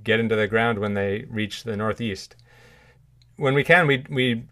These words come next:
do our own seedlings, though, just 'cause that way we have complete control over them and can grow the exact varieties that we want. We like to grow a, a variety,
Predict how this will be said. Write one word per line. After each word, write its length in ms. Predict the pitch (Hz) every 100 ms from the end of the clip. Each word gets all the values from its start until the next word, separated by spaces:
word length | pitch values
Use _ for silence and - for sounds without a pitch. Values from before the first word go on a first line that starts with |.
| _
do 140 | 143
our 100 | 147
own 160 | 143 151
seedlings, 400 | - 120 117 110
though, 220 | 113 120
just 200 | 120 123
'cause 220 | - 110
that 180 | 104 110
way 120 | 117
we 140 | 107 107
have 300 | 107 98 -
complete 340 | 127 113 120
control 420 | 127 117 117 110 113
over 260 | 113 113
them 360 | 113 113 113 113
and 240 | 98 95 - - - - -
can 140 | - 110
grow 160 | 110
the 80 | 110
exact 340 | 104 104 110
varieties 580 | - 110 104 104 107 104
that 100 | 107
we 120 | 113 104
want. 440 | 95 98 110 -
We 240 | 127 113
like 320 | 113 - 120 -
to 100 | 107
grow 400 | 110 110 101 98
a, 60 | - _ _ _ _ -
a 120 | 113
variety, 640 | 104 107 104 104 104 107